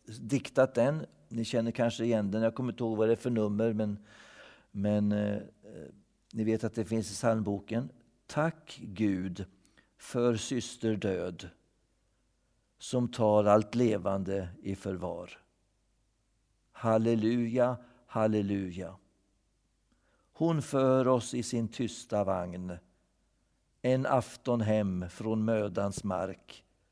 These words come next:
Tack för alla dina under. Halleluja,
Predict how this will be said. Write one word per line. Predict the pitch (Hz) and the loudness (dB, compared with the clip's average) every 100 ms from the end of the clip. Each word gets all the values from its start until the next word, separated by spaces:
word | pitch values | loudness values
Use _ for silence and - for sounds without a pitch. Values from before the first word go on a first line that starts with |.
| _ _ _ _ _ | _ _ _ _ _
Tack | - 110 - | -2 0 -2
för | - 120 | -6 -2
alla | 117 104 101 98 | 2 2 2 0
dina | 101 95 | -2 -4
under. | - 98 95 87 87 - _ _ _ _ _ _ _ | -4 -4 -6 -8 -12 -12 _ _ _ _ _ _ _
Halleluja, | - 95 98 98 101 95 101 92 | -6 -2 -2 -4 -6 -6 -8 -10